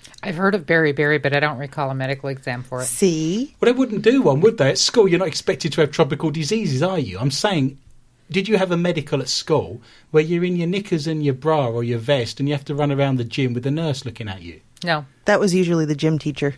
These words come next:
Speaker 3: That was just me, was it? <laughs> Fair enough. Okay. More things I have to worry about with my psychologists. But they've done, apparently, they've put all this into a computer and they've discovered,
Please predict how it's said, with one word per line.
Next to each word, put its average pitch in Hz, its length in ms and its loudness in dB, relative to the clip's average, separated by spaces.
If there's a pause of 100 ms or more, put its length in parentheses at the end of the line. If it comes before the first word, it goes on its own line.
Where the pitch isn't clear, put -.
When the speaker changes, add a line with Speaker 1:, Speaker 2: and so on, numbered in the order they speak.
(120)
Speaker 3:
That 175 140 -2
was 143 140 0
just - 320 -2
me, 151 260 6
was 135 160 2
it? 214 240 4
<laughs> - 180 -2
Fair 185 260 4
enough. 180 320 2
Okay. 190 640 4 (300)
More 190 160 8
things 175 280 4
I 165 80 6
have 160 160 0
to 160 80 0
worry 151 260 4
about 147 280 2
with 147 100 2
my 143 140 4
psychologists. 165 1120 4 (640)
But 220 120 6
they've 233 140 2
done, 269 200 4
apparently, 208 540 2
they've 156 280 2
put 220 140 4
all 220 140 4
this 202 180 0
into 170 220 0
a 147 40 0
computer 139 560 0
and 120 80 2
they've 131 140 2
discovered, 131 640 -2